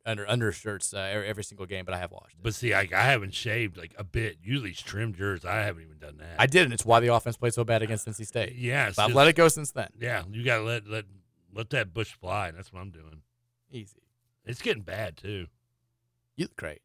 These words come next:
Speaker 2: Like, it's, you know, it's wild when I can see, I can see the, uh, I can see the hair in,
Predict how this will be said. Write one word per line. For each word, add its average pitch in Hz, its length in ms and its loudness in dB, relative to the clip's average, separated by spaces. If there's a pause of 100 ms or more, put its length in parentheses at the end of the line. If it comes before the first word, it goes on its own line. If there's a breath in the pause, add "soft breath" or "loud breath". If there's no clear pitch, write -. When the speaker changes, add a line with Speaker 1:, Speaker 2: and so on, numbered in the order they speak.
(680)
Speaker 2:
Like, 120 160 -2
it's, 156 100 0
you 165 120 2
know, 190 200 8
it's - 220 2
wild 147 420 4
when 131 100 2
I 123 60 4
can 113 160 -2
see, 127 340 -2
I 113 120 -2
can 113 160 -6
see 127 300 -4
the, 107 300 -8
uh, 95 220 -4
I 92 80 -10
can 101 140 -10
see 117 180 -10
the 98 140 -8
hair 98 240 -4
in, 92 120 -12